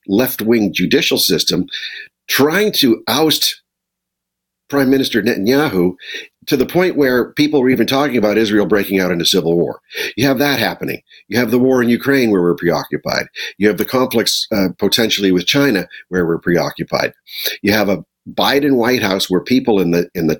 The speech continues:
top levels of the State Department, Pentagon, and arguably the C I A, and certainly at the White House, are going to do anything that the regime wants to the point of paying six billion dollars for,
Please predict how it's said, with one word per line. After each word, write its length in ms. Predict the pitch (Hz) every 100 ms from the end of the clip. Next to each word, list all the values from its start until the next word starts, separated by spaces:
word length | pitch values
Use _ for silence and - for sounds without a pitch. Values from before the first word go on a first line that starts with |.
| -
top 320 | - 143 -
levels 360 | 127 160 127 90
of 120 | 82
the 60 | 82
State 280 | 120 131
Department, 420 | 131 123 110 107 -
Pentagon, 520 | 110 113 110 104 101
and 140 | 82 -
arguably 640 | 95 151 147 98 85 85
the 200 | 80 80
C 260 | 71 104 90
I 140 | 78
A, 280 | 76 76 98 - - - -
and 120 | 95 92
certainly 360 | 151 - 113
at 100 | 90
the 80 | 92
White 240 | 110 143
House, 240 | 101 101 - - - -
are 260 | 110 110 98
going 360 | 82 127 160
to 80 | 160
do 220 | 120 127
anything 580 | 113 160 156 117 98 110
that 180 | 113 95
the 120 | 107
regime 380 | 101 95 117 110
wants 380 | 156 139 135 -
to 120 | 131
the 80 | 107
point 300 | - 139 135
of 100 | -
paying 240 | 135 127
six 260 | 117 135 131
billion 360 | - 131 127 117
dollars 440 | 120 123 104 117
for, 280 | - 107